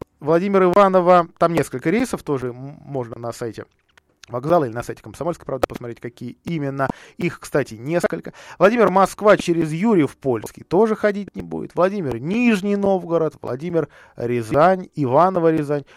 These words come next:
В общем, всё-таки, знаете, рейсы-то, их не назовёшь непопулярными. Как стало известно, перевозить пассажиров в Москву, Иваново, Нижний Новгород и Рязань будут,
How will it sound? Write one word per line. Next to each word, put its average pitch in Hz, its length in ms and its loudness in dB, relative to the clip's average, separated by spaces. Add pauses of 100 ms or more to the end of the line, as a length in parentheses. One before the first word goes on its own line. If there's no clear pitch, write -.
В - 60 -8
общем, 180 260 -6 (340)
всё-таки, - 480 -4
знаете, 160 300 -4
рейсы-то, 185 460 0 (680)
их 240 240 -6
не 247 140 -2
назовёшь 233 480 0
непопулярными. 143 720 -8
Как - 160 2
стало 254 280 4
известно, 254 360 -2
перевозить 220 760 -2
пассажиров 160 680 -4
в - 40 -16
Москву, 185 540 -4
Иваново, 185 520 -2
Нижний 131 320 -10
Новгород 165 540 -4
и 127 60 -6
Рязань 135 300 -6
будут, 175 260 -14